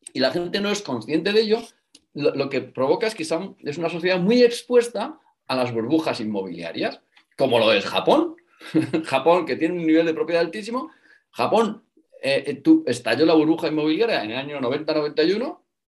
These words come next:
Eh, ten en cuenta que antes del año noventa y uno,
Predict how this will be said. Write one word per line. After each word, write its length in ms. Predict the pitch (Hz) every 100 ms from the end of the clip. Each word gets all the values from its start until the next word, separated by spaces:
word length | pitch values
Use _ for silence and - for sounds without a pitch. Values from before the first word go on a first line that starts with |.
| _ _ _ _ -
Eh, 120 | 160
ten 140 | 135
en 60 | 123
cuenta 260 | 156 160
que 60 | 143
antes 420 | 131 151 160 175
del 120 | 160
año 180 | 160 160
noventa 320 | 156 156 156
y 80 | 160
uno, 320 | 180 190 -